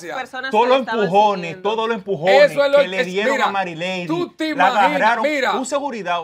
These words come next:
Speaker 3: no sé si
Speaker 1: mira,
Speaker 3: quién fue, un, un
Speaker 1: mira,
Speaker 3: carajo.
Speaker 1: Barbú, Barbú, mira.
Speaker 3: La
Speaker 1: ¿Tú te imaginas que esa joven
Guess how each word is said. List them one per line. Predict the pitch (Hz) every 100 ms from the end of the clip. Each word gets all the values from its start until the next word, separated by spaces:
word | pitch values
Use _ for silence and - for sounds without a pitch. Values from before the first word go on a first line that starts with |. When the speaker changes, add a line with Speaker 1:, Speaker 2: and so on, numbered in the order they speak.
| 175
Speaker 3:
no |
sé | 196
si | 240
Speaker 1:
mira, | 262 220
Speaker 3:
quién | 208
fue, | 156 196
un, |
un | 185
Speaker 1:
mira, | 214 190
Speaker 3:
carajo. | 208 175 240
Speaker 1:
Barbú, | 240 233 262 180
Barbú, | 196 214 196
mira. | 202 156 135 _ _
Speaker 3:
La | 160 -
Speaker 1:
¿Tú | 294 -
te |
imaginas | 311 294 247 269 240 190 -
que | 254
esa | 247
joven | 220 240 226